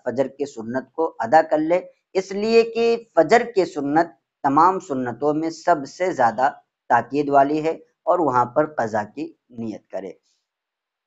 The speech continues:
दूसरा सवाल ये है कि क्या दुरूद पाक पढ़ने से पहले वज़ू करना ज़रूरी है? तो देखिए, दुरूद पाक की बेशुमार फजीलतें, बरकतें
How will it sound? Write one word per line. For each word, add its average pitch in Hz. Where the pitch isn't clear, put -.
दूसरा 185
सवाल 170
ये 156
है 143
कि -
क्या 190
दुरूद 160
पाक 156
पढ़ने 135
से 170
पहले 160
वज़ू 131
करना 151
ज़रूरी 110
है? 143
तो -
देखिए, 196
दुरूद 190
पाक 190
की 202
बेशुमार 156
फजीलतें, 143
बरकतें 139